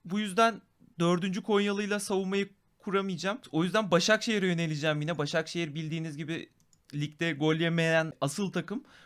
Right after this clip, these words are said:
Konyaspor geçtiğimiz hafta milli ara öncesi Galatasaray'dan golü yediği için bu unvanı kaybetmişti. Lucas Lima'yı hem bir bek oyuncusu olması sebebiyle skora da katkı yapma ihtimalini de göze alarak ben Lucas Lima'yı koyacağım oraya.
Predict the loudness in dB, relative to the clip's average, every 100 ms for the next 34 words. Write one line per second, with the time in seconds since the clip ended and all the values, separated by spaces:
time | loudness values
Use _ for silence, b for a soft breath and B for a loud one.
0 | -4 0 0 0 -4 -2 -2 -4 -6 -2
1 | 0 0 0 -2 -2 -2 0 0 0 -4
2 | -6 -4 -4 -4 -2 2 2 2 0 0
3 | 0 0 -2 -6 -6 -4 -2 0 -2 0
4 | 0 0 -6 -10 -10 -12 -12 B B B
5 | B 0 4 4 2 0 0 0 -2 -2
6 | -2 -4 -10 -6 -4 -2 0 -2 -2 -2
7 | -2 -4 -6 -4 -4 -4 -6 -8 -4 -2
8 | -2 -2 -2 0 2 2 2 -6 -4 0
9 | 0 0 -2 -4 -4 -2 -2 -4 -6 B
10 | B B _ -2 0 0 0 -2 -6 -6
11 | -4 -2 -2 -2 -4 -4 -4 -6